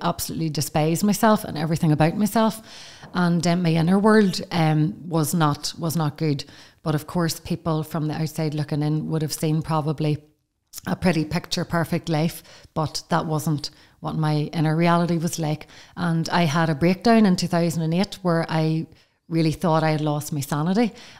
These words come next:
and I really couldn't see how I could make it back to being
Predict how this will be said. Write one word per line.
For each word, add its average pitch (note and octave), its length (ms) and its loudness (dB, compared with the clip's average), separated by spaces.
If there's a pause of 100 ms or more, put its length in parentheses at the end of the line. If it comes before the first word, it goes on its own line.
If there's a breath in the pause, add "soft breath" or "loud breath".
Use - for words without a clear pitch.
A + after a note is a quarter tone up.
and D3+ 160 2
I E3+ 120 2
really E3 300 2
couldn't D#3+ 280 0
see D#3+ 220 -2
how D#3 180 -2
I D#3 280 0
could - 200 -4
make D#3 200 0
it D3+ 140 -8
back D3+ 280 -2
to D#3+ 100 -6
being D3+ 400 0